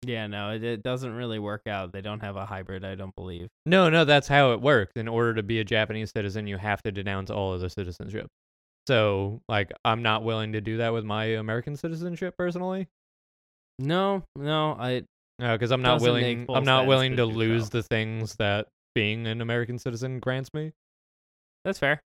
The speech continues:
Speaker 1: No, that's a hundred percent fair.
Speaker 2: You
Speaker 1: I
Speaker 2: know.
Speaker 1: would love to be able to own a home there and it not be, like, a huge kerfuffle.
Speaker 2: Oh, hundred percent, but
Speaker 1: But
Speaker 2: that's, that's literally just buying a house at that point.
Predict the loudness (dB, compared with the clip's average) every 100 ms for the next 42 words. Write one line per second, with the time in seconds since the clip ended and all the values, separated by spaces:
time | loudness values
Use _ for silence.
0 | _ -2 0 2 0 -2 -2 -2 -4 -4
1 | -4 -6 -8 -12 _ _ _ _ 2 4
2 | 4 4 2 2 2 2 2 2 -2 -2
3 | -4 -2 -4 -2 -4 -4 -4 -6 -8 -6
4 | -6 -6 -6 -8 -8 -10 -8 -8 -8 -8
5 | -6 -2 -2 0 -4 -6 _ _ _ _
6 | 8 8 8 4 4 2 4 4 4 4
7 | 6 4 6 6 4 -2 _ 0 2 4
8 | 2 2 0 2 2 2 0 -2 -2 -4
9 | -8 -8 -12 -14